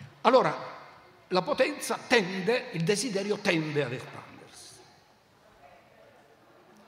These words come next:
Tende all'oltre, tende all'oltre, tende ad oltrepassare.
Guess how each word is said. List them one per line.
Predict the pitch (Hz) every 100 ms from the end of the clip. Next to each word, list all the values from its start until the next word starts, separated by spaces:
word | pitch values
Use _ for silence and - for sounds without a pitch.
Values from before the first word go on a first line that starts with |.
| - - - - _ _ _ - - - - - _ - - - -
Tende | - 311 294 208 196
all'oltre, | 190 190 196 117 104 - - 104 104 - - - - - -
tende | - 208 190 160
all'oltre, | 147 151 110 - - - -
tende | 190 170
ad | 165
oltrepassare. | 165 143 - 160 151 143 - - - - -